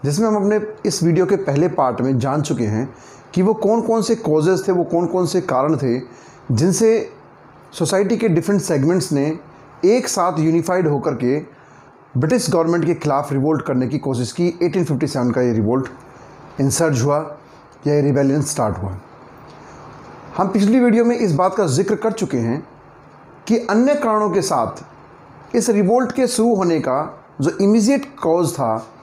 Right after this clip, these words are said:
या जो spark था या जो चिंगारी थी जिसने इस revolution को start किया, इस rebellion को start किया, वो एक rifle थी और उसमें यूज़ होने वाली एक कार्ट्रिज थी।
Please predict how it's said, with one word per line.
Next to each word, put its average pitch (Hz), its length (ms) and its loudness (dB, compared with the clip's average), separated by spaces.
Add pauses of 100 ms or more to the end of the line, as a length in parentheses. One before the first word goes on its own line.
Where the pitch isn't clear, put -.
(340)
या 165 60 0
जो 170 140 2
spark 185 680 0
था 151 80 0
या 165 140 2
जो 170 100 0
चिंगारी 165 440 0
थी 120 300 -4 (460)
जिसने 175 260 0
इस 240 260 -2
revolution 185 560 2
को 202 80 2
start 156 420 -2
किया, 139 160 0
इस 160 200 -4
rebellion 151 400 2
को 165 120 0
start 139 400 -4
किया, 117 260 -2 (720)
वो 214 340 2
एक 190 240 0 (1600)
rifle 190 360 0
थी 190 360 0 (500)
और 175 80 0
उसमें 196 540 0
यूज़ 165 320 2
होने 160 160 2
वाली 147 220 2
एक 156 180 -4
कार्ट्रिज 117 540 -2
थी। 110 80 -12